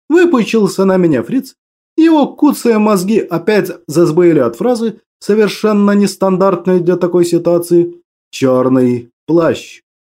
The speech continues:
подтвердил я, уже привычно плетя заклинание морока,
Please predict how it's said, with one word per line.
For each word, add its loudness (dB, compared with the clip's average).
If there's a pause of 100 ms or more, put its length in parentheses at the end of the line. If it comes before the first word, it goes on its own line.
(120)
подтвердил 0
я, 2
уже 2
привычно 0
плетя 0
заклинание 0
морока, -2